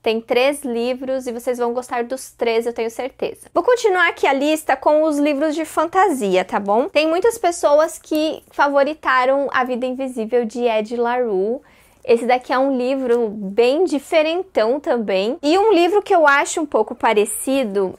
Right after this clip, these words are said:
é Belladonna, porque nós temos uma personagem que ela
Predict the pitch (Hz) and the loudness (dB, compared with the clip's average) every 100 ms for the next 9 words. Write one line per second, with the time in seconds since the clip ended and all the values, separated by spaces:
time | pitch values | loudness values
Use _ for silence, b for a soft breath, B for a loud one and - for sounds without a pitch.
0 | - 254 262 233 262 269 302 247 233 233 | -2 2 2 2 2 4 2 2 4 4
1 | 240 254 254 262 277 247 247 269 247 247 | 2 -2 -4 -6 -4 -4 -2 -2 -2 -2
2 | 254 262 - 247 - 277 247 233 247 269 | -2 -4 0 -2 0 -4 0 0 -2 -6
3 | - 277 262 247 254 | -6 -2 0 2 0